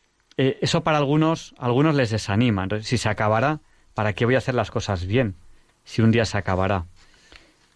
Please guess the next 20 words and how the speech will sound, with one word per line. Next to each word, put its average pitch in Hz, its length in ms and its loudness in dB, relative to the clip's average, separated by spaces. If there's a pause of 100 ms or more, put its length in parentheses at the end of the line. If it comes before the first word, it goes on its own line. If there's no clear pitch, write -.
(180)
Pero 104 580 0
nos 117 240 0
hablaba 127 520 0
aquí 123 200 -4
nuestro 120 260 -2
invitado 147 480 0 (960)
de 101 540 -2
esa, 107 640 -2 (680)
esa, 117 280 -4
esa 117 400 -2 (280)
puerta 123 320 0
trasera 104 540 0 (760)
al 113 280 4
no 127 140 2
tiempo, 131 420 0
¿no? 170 160 -6 (340)
Al, 110 200 -2
a 131 100 0
la 110 100 4
eternidad. 104 500 0